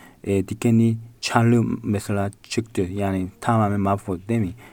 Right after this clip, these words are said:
Yani bu günahından dolayı dünyadaki bütün durumlar, ortamlar tamamen bozuldu ve onların ruhu, e, sonuçta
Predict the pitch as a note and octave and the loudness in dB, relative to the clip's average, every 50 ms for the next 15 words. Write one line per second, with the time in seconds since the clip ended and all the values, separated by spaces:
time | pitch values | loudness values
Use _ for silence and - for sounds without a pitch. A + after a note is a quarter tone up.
0 | _ _ - A2+ A2 - C3+ C3 A#2+ - A#2+ A#2 A#2+ A#2+ A#2+ A#2+ B2+ B2+ A#2+ A2 | _ _ -4 -4 2 2 2 2 2 2 2 4 4 6 6 6 4 4 4 2
1 | G#2 G2+ G2+ G#2 G2 - - - A2 A2+ A#2+ A#2 A#2+ A#2+ A#2+ A2 A2+ A2+ - D3 | 2 0 -2 -2 -4 -4 0 2 4 4 4 4 2 0 -2 -4 -6 -4 -2 0
2 | C#3+ C3 A#2+ A#2 - - - - A#2 A2 A2 G#2+ A2 A2 G#2+ G#2+ B2+ - - - | 0 0 -2 -4 -8 -16 -6 -2 0 2 4 4 4 4 2 0 -2 -4 -10 -18
3 | - - - _ - A2+ A2 A2+ - A#2 A2 G#2 G#2 G2+ G2+ - - - A2+ G#2+ | -20 -20 -16 _ 2 2 2 2 2 0 0 0 0 -2 -2 -4 -2 0 0 0
4 | G2+ G#2 G#2+ G#2+ G2+ G#2+ G2+ - A#2 A#2 A2+ C3 D#3 D#3+ - - - - - - | 0 0 -2 -2 -2 -4 0 2 0 0 2 0 -4 -4 -6 -12 -20 -20 -20 -20
5 | - - _ _ _ - C3+ B2+ A#2+ A#2+ A#2+ B2 B2 B2 B2+ C3 C3 C3 - _ | -20 -20 _ _ _ 4 6 6 8 8 8 8 8 8 6 4 2 0 -4 _
6 | _ _ _ - A2 A2+ A#2 B2 B2 B2+ B2+ - - - _ _ _ _ - G2+ | _ _ _ 0 2 4 6 6 4 2 0 -6 -16 -20 _ _ _ _ -4 -2
7 | G2+ G2 G#2 - - B2+ B2 B2+ B2 - - - B2+ B2 B2 | -2 -2 -2 -2 0 2 2 2 2 0 -2 0 0 0 0